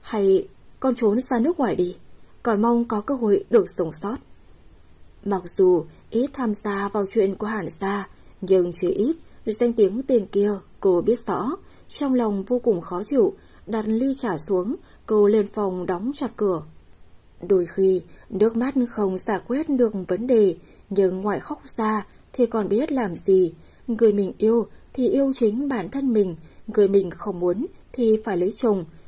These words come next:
Chợt cô nhìn thấy quyển sách và hộp gỗ lần trước mà Hứa Phong Vũ đưa cho. Quái lạ, cô vứt nó rồi mà, chắc là tài xế mang lên giúp.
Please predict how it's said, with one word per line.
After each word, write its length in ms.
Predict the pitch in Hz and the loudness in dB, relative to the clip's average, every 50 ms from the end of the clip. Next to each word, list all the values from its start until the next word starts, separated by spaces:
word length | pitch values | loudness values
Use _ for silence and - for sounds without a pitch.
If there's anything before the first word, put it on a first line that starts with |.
| - - - | -20 -16 -6
Chợt 200 | - 240 214 196 - - | -2 0 0 0 0 -2
cô 260 | - 208 202 202 202 | 0 2 2 2 2
nhìn 240 | 202 202 214 196 185 | 2 4 4 4 4
thấy 220 | 202 202 190 202 | 2 0 0 0
quyển 200 | 202 - 247 185 | 2 0 0 0
sách 320 | - - - - 247 330 370 - - - - - - - | -2 -4 -8 -8 -8 -8 -8 -10 -14 -20 -20 -20 -20 -8
và 160 | 214 - 196 | -6 -4 -4
hộp 180 | 185 202 190 - - | -2 -2 -4 -4 -2
gỗ 220 | - - - 247 277 | -2 -2 -2 -2 0
lần 160 | 269 226 - | 0 -2 -2
trước 320 | - - - 214 269 349 - - - - - - - | -4 -4 -4 -4 -2 -4 -6 -8 -16 -20 -20 -10 -4
mà 120 | 254 240 233 | -2 -2 -2
Hứa 300 | 226 226 214 208 233 254 | 0 0 0 0 -2 -2
Phong 220 | - - 247 208 | -2 -2 -2 0
Vũ 200 | - 202 - 269 | 0 0 -2 0
đưa 200 | 254 277 254 214 | 2 2 2 2
cho. 360 | 214 - 220 208 214 208 196 - - - - - - - - - | 2 -2 -4 -4 -4 -4 -6 -10 -18 -20 -20 -20 -20 -20 -20 -10
Quái 200 | - 180 180 180 | -6 -4 -4 -2
lạ, 320 | 214 262 262 226 185 - - - - - - - - | -2 -2 -2 -2 -4 -4 -8 -12 -20 -20 -20 -8 -2
cô 140 | - 208 180 | 0 0 2
vứt 280 | 180 220 269 311 320 285 | 2 2 0 0 0 0
nó 280 | 226 208 190 208 269 | -2 0 -2 -2 -4
rồi 220 | 285 - 285 233 190 | 0 2 2 2 2
mà, 360 | 185 190 190 185 180 165 - - - - - - | 0 -2 -2 -4 -4 -6 -10 -18 -20 -20 -20 -16
chắc 200 | - - 302 302 | -10 -8 -6 -4
là 260 | 285 262 233 214 202 185 | -2 -2 0 0 -2 -2
tài 220 | - 208 190 170 | -2 -2 -2 -2
xế 340 | - - 202 180 175 185 226 | -2 0 0 -2 0 -2 -4
mang 220 | 254 262 247 214 | -2 -2 -2 -2
lên 220 | 190 185 170 156 160 | 0 -2 -2 -2 -4
giúp. 260 | - - 190 247 | -4 -4 -4 -4